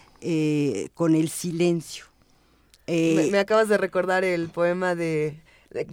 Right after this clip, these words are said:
Speaker 2: ¿cómo, cómo se llama este autor de la poesía concreta? Eugen Gomringer, que tenía este poema que se llamaba Silencio, y era
Speaker 1: Ajá.
Speaker 2: un cubo en
Speaker 1: Sí.
Speaker 2: el papel de
Speaker 1: Ajá.
Speaker 2: silencio que decía silencio, silencio,
Speaker 1: Ajá.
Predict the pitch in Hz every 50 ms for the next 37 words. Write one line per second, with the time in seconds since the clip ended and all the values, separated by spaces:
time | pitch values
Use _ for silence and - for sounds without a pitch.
0 | 165 - 269 - 214 285 277 285 277 - 247 220 233 240 233 226 - 233 220 214
1 | 226 220 220 226 214 202 185 - 190 190 - 214 208 202 - 202 196 190 202 196
2 | 196 175 185 180 - 226 262 269 226 240 220 208 196 190 185 180 180 180 202 202
3 | 196 196 185 190 190 190 180 175 165 175 160 165 170 170 175 165 - 190 170 -
4 | 170 165 175 170 165 170 160 156 147 123 143 - 180 160 165 160 - - - 190
5 | 185 180 180 170 - 185 185 175 - _ - - - _ - 175 175 175 170 165
6 | 156 151 - 180 180 180 185 - - 226 226 214 208 202 196 190 190 180 180 -
7 | 180 175 - 190 190 190 190 190 190 185 185 185 190 - 175 170 185 175 - 190
8 | 190 190 185 196 196 185 180 - 190 180 175 175 175 - 190 170 - 185 175 175
9 | 175 180 - 175 180 180 180 180 175